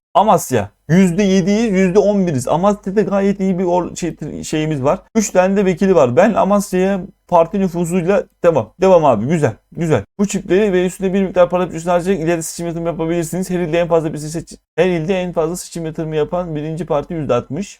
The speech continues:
ikinci parti yüzde otuz beş, üçüncü parti yüzde yirmi, dördüncü parti yüzde on fazla oy çarpımına elde eder. Dört, en fazla dört seçim vaadi yapabiliyoruz. Ortak aday anlaşmasına gerek yok şu an.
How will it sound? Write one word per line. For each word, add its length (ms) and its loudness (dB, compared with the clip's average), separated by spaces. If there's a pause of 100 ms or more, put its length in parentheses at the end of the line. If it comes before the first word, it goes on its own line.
(120)
ikinci 180 -4
parti 220 0
yüzde 120 -4
otuz 200 -4
beş, 180 0
üçüncü 220 -20
parti 260 -2
yüzde 180 -2
yirmi, 240 0
dördüncü 220 -2
parti 180 -2
yüzde 140 -4
on 100 2
fazla 240 0
oy 100 -2
çarpımına 300 -2
elde 160 0
eder. 180 2 (320)
Dört, 200 4
en 180 2
fazla 300 0
dört 180 2
seçim 280 -6
vaadi 240 4
yapabiliyoruz. 800 0 (360)
Ortak 260 2
aday 160 4
anlaşmasına 480 0
gerek 320 0
yok 180 2
şu 200 0
an. 100 2